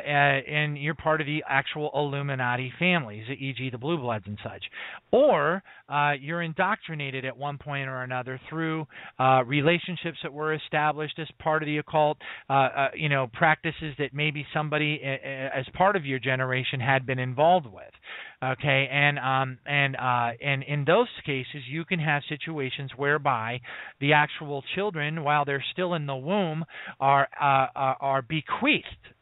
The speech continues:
to Satan. Uh, so you can have situations where, uh, a person,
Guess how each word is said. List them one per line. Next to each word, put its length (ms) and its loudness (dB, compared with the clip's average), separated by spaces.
to 100 2
Satan. 260 2
Uh, 160 0
so 60 -2
you 160 2
can 140 0
have 240 4
situations 640 -2
where, 300 2
uh, 260 4
a 60 2
person, 480 -2